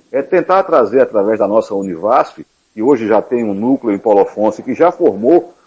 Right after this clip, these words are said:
uma turma de medicina, ou seja, já tá aqui há algum tempo,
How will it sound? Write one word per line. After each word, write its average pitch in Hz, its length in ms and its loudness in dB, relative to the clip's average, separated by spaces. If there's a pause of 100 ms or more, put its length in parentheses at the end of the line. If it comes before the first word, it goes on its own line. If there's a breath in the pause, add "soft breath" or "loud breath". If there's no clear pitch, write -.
uma 135 160 -2
turma 127 300 -4
de 113 80 -4
medicina, 107 720 -6 (200)
ou 110 80 -10
seja, 98 320 -2
já 117 140 2
tá 127 160 0
aqui 113 220 -2
há 107 40 4
algum 98 240 -2
tempo, 107 460 -12